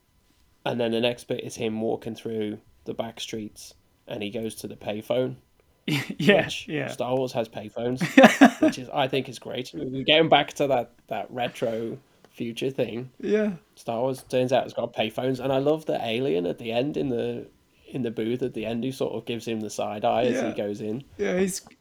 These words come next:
Speaker 1: Um,
Speaker 2: just those little
Speaker 1: he's on the
Speaker 2: touches
Speaker 1: phone
Speaker 2: are,
Speaker 1: to
Speaker 2: are
Speaker 1: his
Speaker 2: lovely.
Speaker 1: missus or whatever. Yeah, it's nice.
Speaker 2: But yeah, it's funny, and it reminded me of what, what we said in the first episode, which is, you know, uh, uh,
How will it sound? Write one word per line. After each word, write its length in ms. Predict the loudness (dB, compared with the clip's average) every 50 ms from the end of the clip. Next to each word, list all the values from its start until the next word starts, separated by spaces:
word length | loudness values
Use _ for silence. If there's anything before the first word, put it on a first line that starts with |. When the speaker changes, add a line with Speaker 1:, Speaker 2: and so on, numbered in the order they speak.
| _ _ -2
Speaker 1:
Um, 600 | 0 0 2 0 0 -4 -6 -10 -12 -14 -16 -12 -4
Speaker 2:
just 220 | 2 2 2 6 6
those 180 | 4 4 6
little 160 | 4 2 2
Speaker 1:
he's 160 | 2 2 4 4
on 120 | 4 4
the 40 | 2
Speaker 2:
touches 220 | 0 -2 -2 -2
Speaker 1:
phone 80 | -2 -4
Speaker 2:
are, 20 |
Speaker 1:
to 180 | -6 -6 -6 -4
Speaker 2:
are 20 | -4
Speaker 1:
his 100 | -4 -4
Speaker 2:
lovely. 220 | -6 -4 -4 -4
Speaker 1:
missus 320 | -4 -2 -4 -4 -2 0
or 80 | 0 2
whatever. 400 | 4 4 6 4 4 4 2 -4
Yeah, 300 | -2 0 0 0 0 -2 -4
it's 200 | -10 -14 -10 -6
nice. 280 | -4 -4 -4 -4 -8 -12 -20 -20 -18 -18 -18 -20 -20 _ _ _ _ _ _ _ _ _ -2
Speaker 2:
But 160 | 0 2 6
yeah, 220 | 8 8 8 8 6
it's 200 | 4 4 0 2
funny, 440 | 6 6 8 8 8 6 4 2 0 -2
and 100 | 0 0
it 100 | 2 2
reminded 460 | 2 4 8 10 10 10 10 8 4
me 120 | 4 4 4
of 180 | 2 2 -2
what, 320 | -4 -2 -2 -2 -2 -4 _ _ _ _ _ -6
what 260 | -2 -2 -2 -2 -2
we 120 | -2 -2
said 260 | 0 0 0 0 0 0
in 100 | -2 -4
the 60 | -4
first 300 | -2 0 0 0 0 -2
episode, 400 | -4 -4 -4 -6 -6 -6 -8 -10
which 200 | -10 -10 -10 -8
is, 400 | -8 -6 -6 -6 -6 -8 -10 -14 _ _ -12
you 60 | -10
know, 220 | -10 -10 -10 -12 -18 _ _ _ _ _ _ -12 -10
uh, 260 | -8 -8 -8 -10 -14 -16 -20 _ _ _ _ _ _ _ _ _ _ _ _ _ _ _ -10 -8
uh, 160 | -8 -8